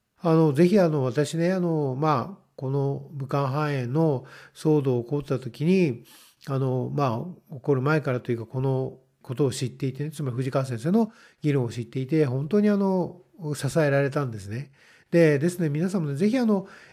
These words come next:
えー、読んでいただいて、特にあの、め-、まずあの、メガビタミン健康法の百八十一ページですね、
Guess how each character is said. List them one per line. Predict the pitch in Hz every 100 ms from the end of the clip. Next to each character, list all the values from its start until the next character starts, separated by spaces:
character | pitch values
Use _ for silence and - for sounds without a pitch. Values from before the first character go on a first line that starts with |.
| -
え | 147 143 143 139
ー、 |
読 | 135 151
ん |
で | 139
い | 123
た | 131
だ | 123
い | 117
て、 | 156 151 127 - _ _
特 | 160 165
に | 147
あ |
の、 | 135
め-、 | 127 135 147
ま | 156
ず | 151 139
あ |
の、 | 123
メ | 120 131
ガ | 143 139
ビ | 139
タ | 143
ミ | 139
ン | 139
健 | 143 139
康 | 143
法 | 143 151
の | 143
百 | 104 104 120
八 | 139 185
十 | 165
一 | 185 180
ペ | 208
ー |
ジ | 190
で | 135
す | 139
ね、 | 135